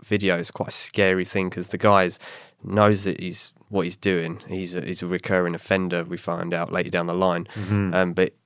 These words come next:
Speaker 1: he's not fazed that she's filming him, and he gets very close at times. And luckily it was in the daytime, and luckily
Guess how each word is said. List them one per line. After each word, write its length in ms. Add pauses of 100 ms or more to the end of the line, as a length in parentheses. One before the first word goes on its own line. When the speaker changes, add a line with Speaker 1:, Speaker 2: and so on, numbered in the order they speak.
(180)
Speaker 1:
he's 220
not 160
fazed 560
that 100
she's 220
filming 320
him, 180
and 160
he 140
gets 260
very 380
close 340
at 100
times. 360
And 140
luckily 400
it 80
was 120
in 100
the 60
daytime, 640
and 140
luckily 480